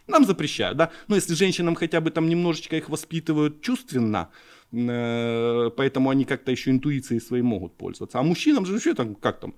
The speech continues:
мужики не танцуют, мужики не плачут, мужики еще там что-то не делают. Короче, задача мужика —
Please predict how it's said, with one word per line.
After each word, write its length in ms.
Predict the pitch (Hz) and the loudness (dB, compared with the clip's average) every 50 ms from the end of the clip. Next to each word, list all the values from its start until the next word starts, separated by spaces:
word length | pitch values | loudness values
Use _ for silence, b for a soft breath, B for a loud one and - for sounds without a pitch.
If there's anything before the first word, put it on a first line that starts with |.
| b b b b | b b b b
мужики 400 | - 131 131 139 143 131 - 127 | -2 0 0 0 -2 -2 0 0
не 120 | 117 120 113 | 0 0 -2
танцуют, 640 | 117 120 120 120 120 - 185 196 202 208 202 190 196 - b b b b | -2 -2 -4 -2 0 6 10 12 12 12 12 10 8 2 b b b b
мужики 480 | - 123 135 135 127 127 120 - 117 107 | 0 2 2 2 2 0 0 0 -2 -2
не 140 | 107 110 107 | 0 -2 -2
плачут, 520 | - 139 160 180 190 190 - 202 196 190 - b b b b b | 0 4 6 6 6 6 6 4 2 2 0 b b b b b
мужики 540 | 120 135 123 117 123 120 - 131 127 123 117 | 0 2 2 0 -2 -4 -2 -2 0 0 0
еще 200 | 113 - 120 107 | 0 -2 -4 -2
там 180 | - 110 107 | 0 -2 -2
что-то 240 | - 117 110 - 113 | -2 -4 -2 0 0
не 160 | 113 120 131 | 2 2 2
делают. 400 | 143 151 220 240 240 233 226 220 | 2 2 2 2 4 4 2 0
Короче, 360 | - 151 139 131 123 - 110 | 0 0 0 0 -2 -4 -8
задача 420 | 104 120 135 127 127 113 - 117 110 | -6 -4 0 0 0 0 0 0 0
мужика — 540 | 117 127 143 151 202 262 - 427 427 453 | 2 2 2 0 -2 -4 -2 -2 -2 -2